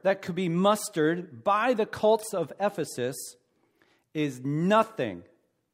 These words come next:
Everybody just say nothing. Nothing compared to the power which raised Jesus from the dead. Now, Paul has great connections and deep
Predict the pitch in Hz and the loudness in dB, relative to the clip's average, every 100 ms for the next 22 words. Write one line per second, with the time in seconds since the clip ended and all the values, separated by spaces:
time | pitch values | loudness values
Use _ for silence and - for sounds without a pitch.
0 | _ 160 170 156 143 147 - 151 135 127 | _ -6 -2 -2 -2 -4 -4 -2 -2 -2
1 | 123 95 90 82 _ _ _ _ _ _ | -4 -6 -12 -14 _ _ _ _ _ _
2 | - _ _ _ _ _ _ - 117 196 | -20 _ _ _ _ _ _ -6 0 4
3 | 311 302 214 160 143 185 170 165 196 190 | 4 2 2 2 2 0 -4 -2 -2 -2
4 | - 165 147 - 170 143 123 110 - _ | -2 -8 -8 -4 -2 0 -2 -4 -8 _
5 | - 131 - 131 127 113 123 165 156 117 | -8 -8 -6 -4 -4 -8 -6 -4 -4 -4
6 | 95 - 123 117 113 123 92 - - _ | -6 -8 -6 -6 -2 -2 -2 -8 -20 _
7 | _ _ _ _ _ _ _ _ _ _ | _ _ _ _ _ _ _ _ _ _
8 | _ _ _ _ _ _ _ _ _ _ | _ _ _ _ _ _ _ _ _ _
9 | _ _ _ _ _ _ _ _ - 120 | _ _ _ _ _ _ _ _ -12 -12
10 | - 269 262 165 156 123 - 233 277 - | 0 4 4 2 -2 -4 -4 -2 -2 -4
11 | - 220 220 - 180 135 120 - 156 151 | -6 -4 -4 -2 0 0 -2 -4 -4 -4
12 | 123 - 262 285 277 | -6 -10 0 0 0